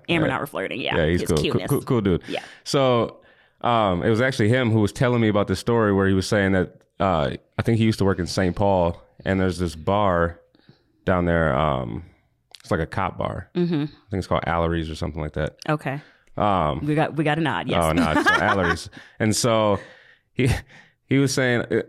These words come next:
Speaker 1: once again, to undercover, there was a officer, a male officer that would dress up like a woman and would infiltrate, basically setting up, like, prostitution to catch these people. I'm like, "Damn, that motherfucker's in deep."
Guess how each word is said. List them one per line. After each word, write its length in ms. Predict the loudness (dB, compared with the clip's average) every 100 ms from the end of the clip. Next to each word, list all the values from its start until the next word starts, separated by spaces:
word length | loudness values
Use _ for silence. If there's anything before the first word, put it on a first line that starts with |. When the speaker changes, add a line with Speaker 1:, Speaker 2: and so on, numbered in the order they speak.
| _ -10
Speaker 1:
once 320 | -2 0 2
again, 180 | 2 2
to 80 |
undercover, 600 | 2 0 2 0 2 0
there 200 | 0 0
was 200 | 2 2 2
a 320 | 2 2 0
officer, 500 | 0 0 0 0 2
a 40 | 4
male 240 | 2 2
officer 460 | 2 0 -2 0 2
that 140 | 2
would 120 | 0
dress 280 | 0 0 0
up 100 | 0
like 140 | 0 0
a 80 |
woman 440 | 2 2 2 0 -4 -14 _ _ _ _ _ _ _ _ _ -4
and 720 | 0 2 2 2 0 -4 -8 -2
would 240 | 0 0
infiltrate, 680 | 0 0 -2 0 2 2 -2 _ _ _ _ -4
basically 480 | 0 0 0 2 2
setting 260 | 2 2 2
up, 100 | 0
like, 180 | -2
prostitution 720 | -2 -2 -4 0 0 2 -2 -4 -12 _ _ _ _ -6
to 40 |
catch 220 | -2 -2 -2
these 140 | -2
people. 240 | 0 0
I'm 100 | 0 0
like, 140 | 0
"Damn, 180 | -2 0
that 80 | 0
motherfucker's 460 | 2 0 0 -2 0
in 360 | 0 0 -4
deep." 320 | 0 2 2